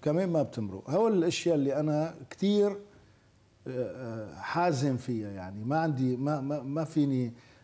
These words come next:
آه، مثل ما بقولوا فاوض عليها، يعني يلا بسيطة ويلا كذا ويلا هذا.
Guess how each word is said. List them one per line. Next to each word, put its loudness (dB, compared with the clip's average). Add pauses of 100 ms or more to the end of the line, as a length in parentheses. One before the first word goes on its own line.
(120)
آه، -6
مثل -2
ما 4
بقولوا 0
فاوض 2
عليها، 2
يعني -6
يلا 4
بسيطة -2
ويلا -2
كذا -8
ويلا -8
هذا. -12